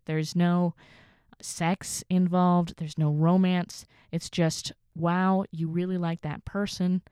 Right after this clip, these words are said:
because of who they are, and that's all that it is. It's a super undervalued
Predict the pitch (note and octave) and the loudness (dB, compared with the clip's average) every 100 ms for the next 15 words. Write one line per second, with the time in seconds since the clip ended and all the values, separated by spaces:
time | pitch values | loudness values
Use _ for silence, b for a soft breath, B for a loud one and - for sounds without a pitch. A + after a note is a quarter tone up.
0 | b b _ - - E3 D#3 D3+ - - | b b _ -8 -2 -2 -2 -4 -6 -4
1 | G3 E3 D3+ D#3 D#3+ G3 A3 - _ _ | 0 0 0 0 2 2 0 -6 _ _
2 | _ _ - F#3 G#3 G#3+ G#3+ G#3 G3 F#3+ | _ _ 2 4 4 2 2 2 2 0
3 | G#3 D#3 - - _ _ _ _ _ _ | 0 -2 -6 -18 _ _ _ _ _ _
4 | _ _ F#3+ F#3+ - - - F3 - - | _ _ 0 0 -6 -8 -6 -4 -2 -2
5 | - B3 A3+ F#3+ E3 _ F#3 G3+ G3+ F3 | 4 4 4 0 0 _ 2 4 4 2
6 | D#3 E3+ G3+ G3+ E3 | 0 -2 -2 -2 -4